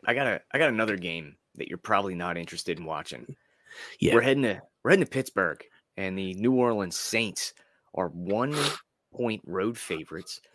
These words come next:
Speaker 1: The total on this thing is forty. You can have the Saints minus one fifteen on the money line, or you can grab Kenny Two Gloves at plus one ten. What are you, uh, what are you looking to do here besides not watch this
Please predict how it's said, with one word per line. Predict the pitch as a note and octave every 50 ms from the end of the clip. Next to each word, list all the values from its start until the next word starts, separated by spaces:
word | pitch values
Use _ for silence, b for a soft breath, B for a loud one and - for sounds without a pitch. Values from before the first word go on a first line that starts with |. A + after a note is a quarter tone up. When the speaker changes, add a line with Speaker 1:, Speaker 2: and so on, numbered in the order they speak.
| - - - -
Speaker 1:
The | G2
total | - - B2+ C#3+ C#3 C3+ B2
on | A#2+ A2+ A2
this | G#2 G#2 -
thing | - G#2 G#2 G#2 G#2 F#2+
is | - - F2 -
forty. | - - - - - B2 A2 F#2 E2 D2+ F2 F2 - _ _ _ _ _ _ - -
You | - A2
can | A2 A#2
have | G#2 G2 G2+ G2 G2+ G2+ F#2 F2 - - _ _
the | - F#2+
Saints | - - - A2+ A2 B2+ C3+ - -
minus | G2+ G2 G#2 G#2 G2 - -
one | F#2+ G#2 G#2
fifteen | G2+ - G2 F#2+ - - - A2 G#2+
on | A2 A2
the | G#2
money | G2+ G#2 G#2+ G#2+ G#2
line, | G#2 G#2+ A2 G#2+
or | G#2+
you | G#2+ G2+
can | - G2 F#2
grab | - G2 F#2+ F#2+ F#2+ F#2 F2 F2 F2 - - - - - - - - -
Kenny | - B2 A#2 G2
Two | - - B2 B2 A#2
Gloves | A#2+ G2 F2+ F2 F2+ F#2 F2+ - - - -
at | - G2 F2 E2 D#2 -
plus | - - G#2 G2+ G2 - -
one | F2+ F2 F#2 F2+ F2+ F2+
ten. | F2 - F#2 F2+ F2+ E2 D2 D#2+ _ _ _ _ _ _ - D3+ - _ _
What | - G2 G2
are | G2+
you, | G#2 F#2+ F#2+
uh, | F#2 F#2 F2+
what | E2+ F#2+
are | A2+
you | A#2 A2
looking | A2 G#2 - F#2+ F#2
to |
do | E2 D#2+ F#2 F2+
here | F2+ F2 F2+ F2+ E2+
besides | E2 E2 - - E2 E2 E2 D#2+ -
not | F2 F2 - - -
watch | F2 E2+ - - -
this | - -